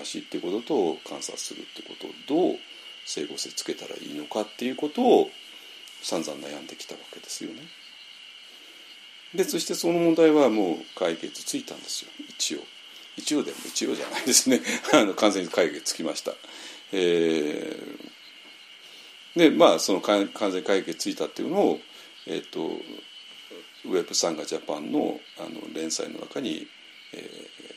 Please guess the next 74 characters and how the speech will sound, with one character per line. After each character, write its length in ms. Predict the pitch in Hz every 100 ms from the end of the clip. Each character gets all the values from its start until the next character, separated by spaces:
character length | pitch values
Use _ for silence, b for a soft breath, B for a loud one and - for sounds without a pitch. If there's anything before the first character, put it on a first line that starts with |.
| -
ー、 80 | -
完 120 | -
全 100 | 82
に 60 | 80
書 100 | -
い 60 | 76
た 140 | -
の 180 | - -
で、 180 | - -
ま 120 | - -
あ、 20 |
今 180 | 180 156
度 80 |
ね、 140 | 147 - B B B - -
ウ 80 |
ェ 40 | 85
ブ、 140 | - -
あ 100 | 87
の、 160 | 80 78
サ 140 | 90
ン 60 | 85
ガ 80 |
ジ 80 | 80
ャ 40 | 80
パ 140 | 82
ン 140 | 73
が、 140 | - - - - -
紙、 420 | 90 90 87 80
サ 180 | - 92
ン 120 | 92
ガ 140 | 87 90
ジ 100 | 85
ャ 40 |
パ 200 | - 90
ン 80 | 76
プ 140 | -
ラ 80 | -
ス 140 | - -
か 100 | 85
な？ 100 | - B B B - -
サ 160 | -
ン 40 | 117
ガ 40 |
ジ 80 | -
ャ 40 |
パ 40 | -
ン 20 |
プ 100 | -
ラ 80 | -
ス 100 | -
か。 100 | - - B B B -
が 100 | 139
紙 220 | - 98
の 160 | 92 85
本 220 | - 82
と 120 | -
し 60 | -
て 80 | 80
出 160 | 82
ま 120 | 85 87
す 120 | 69
の 140 | 71
で、 240 | 98 82 - B B B - -
え 220 | 85 80
ー 40 | -
と、 60 |
今 240 | - 156 147
回 180 | 104
の 80 | 101
と 220 | 98 95 -
次 320 | - 131 190
の 100 | 120
号 420 | - 76 90 80 78
に、 420 | 151 98 -